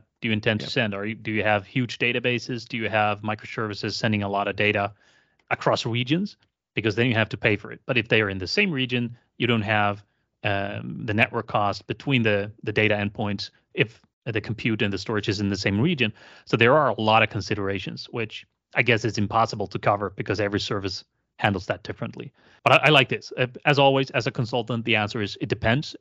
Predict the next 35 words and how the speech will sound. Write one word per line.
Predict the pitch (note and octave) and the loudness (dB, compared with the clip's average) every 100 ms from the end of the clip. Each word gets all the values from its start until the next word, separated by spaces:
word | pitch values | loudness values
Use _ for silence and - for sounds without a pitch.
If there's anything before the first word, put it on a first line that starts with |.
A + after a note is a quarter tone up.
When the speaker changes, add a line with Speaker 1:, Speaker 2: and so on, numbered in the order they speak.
| - | -4
Speaker 1:
And | G#2+ | 0
then | G#2+ | 0
you | G#2 | 2
have | A#2 | 0
to | B2 | 0
kind | A#2+ | -2
of | G#2+ F#2+ | -2 0
give | A#2 A2 | 0 2
you, | A2 G#2+ G#2 _ | 0 0 -4 _
give, | - A#2 B2 | -4 -4 -2
give | B2 | 0
me | A#2 | 2
all | A#2+ B2 | 4 4
the | A2+ | 4
variables. | A2 A2 A2 A2 A2+ - - | 2 0 0 -2 -4 -8 -12
And | G#2+ | -6
then | G#2+ | -4
we | G#2+ | 0
have | G#2+ A#2 | 0 0
to | A2+ | -2
kind | - - A#2 | -10 -6 -6
of | A2+ _ _ _ _ - | -8 _ _ _ _ -8
compute | A#2 B2+ A#2 | -6 -4 -4
something | - A2 C3+ A2 | -4 -4 -4 -6
or | G#2+ | -4
calculate | - A#2 A#2 A#2 A#2 | -2 -2 -2 -4 -4
something. | - A#2 B2+ C3 - _ _ - | -4 -6 -4 -8 -10 _ _ -4
And | G#2+ G2 G2+ | -2 0 -2
I | |
think | G#2 G3+ | 0 0
the | G#2 | 0
same | - G#2+ | 0 0
thing | A2 G2+ | 2 -2
apply | F#2+ G#2 G2 | -2 -2 -2
here. | G#2+ G2 | -4 -6